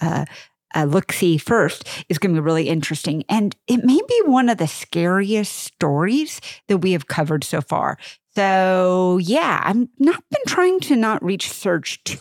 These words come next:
much about it this week so that I can still sleep at night.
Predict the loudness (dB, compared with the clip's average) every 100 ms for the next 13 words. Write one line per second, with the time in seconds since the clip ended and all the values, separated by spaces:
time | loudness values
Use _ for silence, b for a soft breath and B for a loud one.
0 | 0 0 0 -2 -2 -2 -4 -6 -4 -4
1 | -2 -2 0 0 -2 -4 -2 -2 -2 -6
2 | -2 -2 0 0 0 0 -2